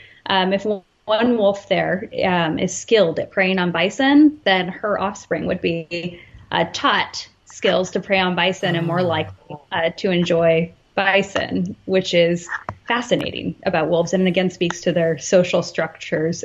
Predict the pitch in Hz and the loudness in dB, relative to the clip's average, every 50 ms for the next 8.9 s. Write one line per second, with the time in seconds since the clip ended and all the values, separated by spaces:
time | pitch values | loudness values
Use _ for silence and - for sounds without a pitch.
0 | - - 175 175 175 175 170 170 180 175 - - - - - - - - - - | -8 -4 0 0 2 2 4 2 2 0 -2 -4 -4 -4 -4 -6 -8 -10 -18 -20
1 | _ _ _ _ _ _ _ _ _ _ - 190 180 180 - - 180 180 185 - | _ _ _ _ _ _ _ _ _ _ 2 2 2 2 0 -2 -2 -2 -4 -4
2 | - - 202 185 180 180 185 175 - - 180 180 175 - - 175 156 151 156 156 | -6 -2 0 0 2 2 0 -2 -2 0 0 0 0 0 0 0 2 2 0 0
3 | 151 - - 170 165 160 156 - - - - - 175 - - - 175 165 - - | -2 -4 -4 -2 0 0 -2 -4 -8 -12 -8 -6 -6 -4 -2 0 0 0 0 -2
4 | 190 - - _ _ _ - - _ _ _ - 143 135 156 160 - - 139 120 | -4 -6 -12 _ _ _ -20 -20 _ _ _ -2 0 0 0 -2 -2 0 0 0
5 | 113 - - 127 113 120 117 - 170 151 139 139 139 143 - - 160 147 135 139 | 0 0 -2 -4 -2 -2 0 2 2 2 2 2 -2 -4 -2 0 2 2 4 4
6 | 135 117 101 - 147 139 135 131 135 135 139 139 135 127 135 131 127 127 127 120 | 2 0 0 0 2 2 2 2 2 2 0 0 2 2 4 4 4 4 2 2
7 | 123 - - - - - - - - - - - - 156 139 123 113 110 110 110 | 0 -2 -2 -4 -6 -12 -20 -20 -20 -20 -18 -6 0 2 4 4 4 2 0 -2
8 | 117 135 147 - _ _ - - - 165 139 123 120 120 - - 143 143 | -6 -10 -16 -20 _ _ -16 -4 0 2 2 2 2 -2 -4 -4 -2 -2